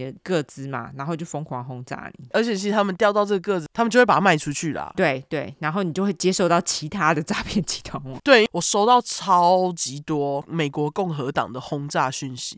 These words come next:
Speaker 2: 欸。
Speaker 1: 啊，真的吗？好奇怪。
Speaker 2: 超级多。对。
Speaker 1: 那你觉得那个是诈骗，还是他们就是共和党？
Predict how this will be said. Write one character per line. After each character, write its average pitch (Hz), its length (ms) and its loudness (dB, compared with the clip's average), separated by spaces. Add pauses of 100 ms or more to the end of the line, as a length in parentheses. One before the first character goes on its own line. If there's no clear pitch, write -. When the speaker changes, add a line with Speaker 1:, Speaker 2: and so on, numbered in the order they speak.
Speaker 2:
欸。 - 80 -20 (240)
Speaker 1:
啊， 226 200 -2
真 277 240 -4
的 294 80 -2
吗？ 180 440 0 (640)
好 175 480 8
奇 180 40 6
怪。 151 120 0
Speaker 2:
超 131 80 -4
级 135 260 -8
多。 131 420 -2 (380)
对。 170 100 4
Speaker 1:
那 180 120 6
你 165 120 0
觉 175 120 2
得 185 80 4
那 220 80 0
个 220 40 0
是 202 140 -4
诈 175 260 4
骗， 156 300 -4
还 143 140 -4
是 170 200 -4
他 156 200 -4
们 139 180 -8
就 156 100 -8
是 135 680 -6
共 185 120 0
和 160 160 -2
党？ 127 240 -6